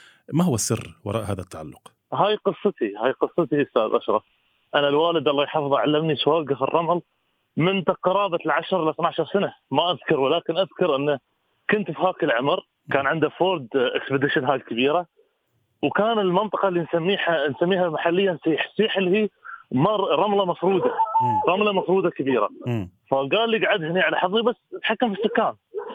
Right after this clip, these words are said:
Speaker 2: بس اللي هو التحكم في الآلة، تحس الشعور هذا."
Speaker 1: مم.
Speaker 2: ومن وقتها طبعًا الوالد عنده هالهواية هاي، فمن وقت مارس هالتجربة هاي عرفت أن هذا الشيء بسويه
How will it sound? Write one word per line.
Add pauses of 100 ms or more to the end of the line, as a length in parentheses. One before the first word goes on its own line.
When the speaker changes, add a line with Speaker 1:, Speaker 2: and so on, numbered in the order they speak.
(140)
Speaker 2:
بس
اللي
هو
التحكم
في
الآلة،
تحس
الشعور (140)
هذا." (240)
Speaker 1:
مم.
Speaker 2:
ومن
وقتها (360)
طبعًا
الوالد (120)
عنده
هالهواية
هاي، (440)
فمن
وقت (120)
مارس
هالتجربة
هاي (200)
عرفت
أن
هذا
الشيء
بسويه